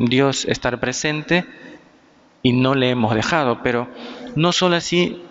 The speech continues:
en el ámbito o en los ámbitos externos, sino también en nuestro corazón. Habitualmente el Señor nos habla por mociones del Espíritu Santo que nos van indicando por dónde hay que ir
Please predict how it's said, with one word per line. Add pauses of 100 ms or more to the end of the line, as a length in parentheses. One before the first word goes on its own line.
en
el
ámbito
o
en
los
ámbitos
externos,
sino
también
en
nuestro
corazón. (1800)
Habitualmente
el
Señor
nos
habla
por
mociones
del
Espíritu
Santo
que
nos
van
indicando (520)
por
dónde
hay
que
ir